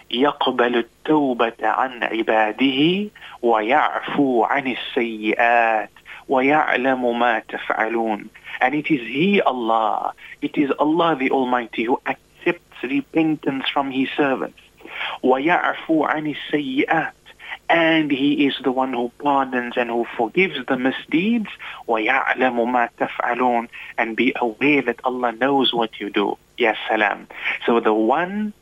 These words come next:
the believer who is upright, is required to be balanced,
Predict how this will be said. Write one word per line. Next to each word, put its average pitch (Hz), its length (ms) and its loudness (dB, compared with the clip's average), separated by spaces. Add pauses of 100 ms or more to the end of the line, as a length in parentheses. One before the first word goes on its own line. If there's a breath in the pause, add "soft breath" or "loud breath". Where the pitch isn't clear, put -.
(220)
the 113 200 -4
believer 147 640 0
who 120 200 0
is 110 80 0 (100)
upright, - 540 -2 (440 loud breath)
is 110 240 2
required 139 600 0
to 120 120 0
be 107 200 -2
balanced, 185 540 -2